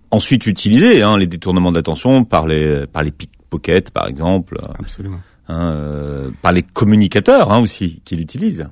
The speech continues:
Speaker 2: Absolument, ou par les prestidigitateurs, c'est, c'est la, c'est leur technique
Speaker 1: C'est, c'est leur
Speaker 2: principale.
Speaker 1: base. Les magiciens,
Speaker 2: Ouais.
Speaker 1: les,
Speaker 2: Exactement.
Speaker 1: aujourd'hui les grands illusionnistes, ils détournent votre, euh,
Speaker 2: Exactement.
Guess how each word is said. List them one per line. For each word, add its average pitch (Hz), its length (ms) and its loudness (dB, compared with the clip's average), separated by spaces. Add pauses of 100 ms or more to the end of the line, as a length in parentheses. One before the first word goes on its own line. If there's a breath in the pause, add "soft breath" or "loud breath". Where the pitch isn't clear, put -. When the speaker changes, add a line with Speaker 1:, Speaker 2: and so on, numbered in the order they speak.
(340)
Speaker 2:
Absolument, 107 540 -6
ou 110 140 0
par 104 160 -6
les 101 180 -2
prestidigitateurs, 101 1200 -8
c'est, 104 240 -12
c'est - 200 -10
la, 95 180 -12
c'est 107 160 -6
leur 110 200 4
technique 120 300 -4
Speaker 1:
C'est, 117 200 2
c'est 107 100 0
leur 107 160 6
Speaker 2:
principale. 131 340 6
Speaker 1:
base. 95 40 -4
Les 104 120 0
magiciens, 107 840 2
Speaker 2:
Ouais. 123 40 2
Speaker 1:
les, 107 80 2
Speaker 2:
Exactement. 104 140 4
Speaker 1:
aujourd'hui 107 240 2
les 110 100 2
grands 120 240 2
illusionnistes, 110 800 2
ils 104 160 -2
détournent 147 500 0
votre, 101 300 -2
euh, 87 160 4
Speaker 2:
Exactement. 85 340 -2